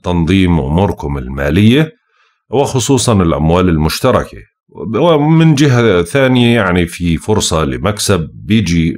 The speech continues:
مكسب مالي، بيجي من شراكة أو تعويض، ولكن من جهة أخرى ثم نفقات متصاعدة. يعني بدكم تديروا بالكم، لأنه القمر بده يصير منتحس،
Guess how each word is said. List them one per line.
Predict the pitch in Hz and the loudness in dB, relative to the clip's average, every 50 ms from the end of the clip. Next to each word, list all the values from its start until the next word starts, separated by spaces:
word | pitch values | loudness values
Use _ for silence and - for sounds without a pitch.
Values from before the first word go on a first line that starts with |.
| - | -8
مكسب | 123 67 69 82 139 113 - - 85 69 69 | -12 -8 -4 -4 -4 -2 -2 -4 -4 -4 -2
مالي، | 78 95 107 110 107 104 107 104 107 107 _ _ _ _ _ _ _ - | 0 0 2 2 4 4 2 2 0 -6 _ _ _ _ _ _ _ -4
بيجي | 147 175 170 139 143 151 | -2 0 2 2 2 2
من | 147 135 131 123 | 2 2 2 0
شراكة | - - 120 110 110 110 104 101 - 101 98 101 98 92 87 - - _ _ _ | 0 0 0 2 2 2 0 0 -2 0 0 2 2 0 0 -4 -8 _ _ _
أو | 120 131 147 117 | -2 0 0 0
تعويض، | - - 95 78 73 78 80 95 95 98 95 90 87 - - _ _ _ _ _ _ _ _ | 0 0 -2 -2 0 2 2 4 4 4 2 0 -2 -8 -14 _ _ _ _ _ _ _ _
ولكن | 107 123 139 131 - - 127 | -2 0 0 2 2 2 2
من | 113 107 104 | 4 4 4
جهة | 104 113 117 107 85 | 4 2 2 2 2
أخرى | 98 98 - - 110 101 | 0 -2 -2 -2 -2 -2
ثم | 92 - 120 110 107 104 101 | 0 0 2 2 4 4 4
نفقات | 95 92 87 85 82 - 90 - - 98 98 98 95 - - | 2 2 0 0 -2 -4 -6 -4 -2 -2 0 0 0 -2 -2
متصاعدة. | 85 80 80 78 - 90 80 - 90 80 67 65 67 69 | -2 -2 -2 -2 -2 -4 -4 -2 -2 -2 -2 -2 -2 0
يعني | 95 139 135 131 147 | 0 0 0 0 0
بدكم | 127 104 - 120 | 0 0 0 0
تديروا | 110 98 113 113 101 95 | 2 4 4 4 4 4
بالكم، | 85 85 110 113 104 - - 107 98 92 85 80 76 71 76 | 4 2 2 2 2 2 0 2 2 2 2 0 0 -2 -2
لأنه | 92 95 90 85 80 | 0 0 2 0 0
القمر | 76 - - 98 92 90 78 | 0 -2 -2 -2 0 0 -2
بده | 67 69 65 76 | -4 -6 -6 -6
يصير | 71 - 110 104 | -4 0 0 2
منتحس، | 90 104 117 120 107 117 95 - - 107 107 107 - | 2 2 2 2 0 -2 -2 0 0 0 -2 -2 -4